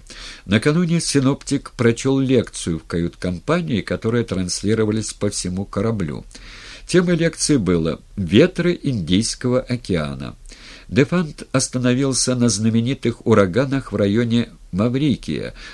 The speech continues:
особенно заострив внимание на тех признаках, по которым эти ураганы можно заблаговременно предвидеть.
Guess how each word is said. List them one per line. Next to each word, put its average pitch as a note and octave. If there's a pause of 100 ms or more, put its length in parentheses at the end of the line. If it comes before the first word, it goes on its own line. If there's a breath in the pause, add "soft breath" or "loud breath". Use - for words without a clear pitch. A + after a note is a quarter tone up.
(120)
особенно C3
заострив F#2
внимание E2+
на F#2+
тех F#2+
признаках, D3+ (400 loud breath)
по A2+
которым B2+
эти C3
ураганы A2+
можно B2+
заблаговременно G#2+
предвидеть. D2+